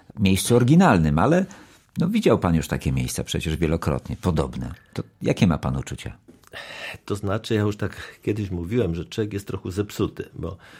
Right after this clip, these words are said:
Speaker 2: jak widzi na przykład, no nie wiem, piękne plaże, egzotyczne takie miejsca, no to to już jest kolejne takie podobne
Speaker 1: Mhm.
Speaker 2: miejsce. Na pewno się troszeczkę człowiek stępił.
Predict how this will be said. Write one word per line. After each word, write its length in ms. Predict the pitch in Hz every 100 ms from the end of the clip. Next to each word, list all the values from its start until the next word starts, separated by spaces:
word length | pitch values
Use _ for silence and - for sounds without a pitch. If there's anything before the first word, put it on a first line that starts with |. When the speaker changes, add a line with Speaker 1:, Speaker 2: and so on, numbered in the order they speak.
| - - -
Speaker 2:
jak 260 | 87 82
widzi 280 | 82 107 95
na 120 | 90
przykład, 320 | - - 80 82
no 80 |
nie 120 | 87 73
wiem, 140 | 65
piękne 360 | - 80 - 82
plaże, 680 | - 85 78 71 82 73 76 76 -
egzotyczne 640 | 82 85 78 82 - 82
takie 300 | 73 78 -
miejsca, 380 | 78 80 85 92
no 140 | 90 90
to 120 | 90
to 120 | 90
już 140 | 90
jest 180 | 98 95
kolejne 460 | - 107 101 104 95
takie 320 | 85 82 98
podobne 400 | - 101 101 80 87
Speaker 1:
Mhm. 80 | 85
Speaker 2:
miejsce. 440 | 78 76 - 104 -
Na 140 | 110
pewno 300 | 104 131 127
się 120 | 113 104
troszeczkę 460 | 101 113 110 107
człowiek 400 | 98 95 98 101
stępił. 540 | - 110 82 - -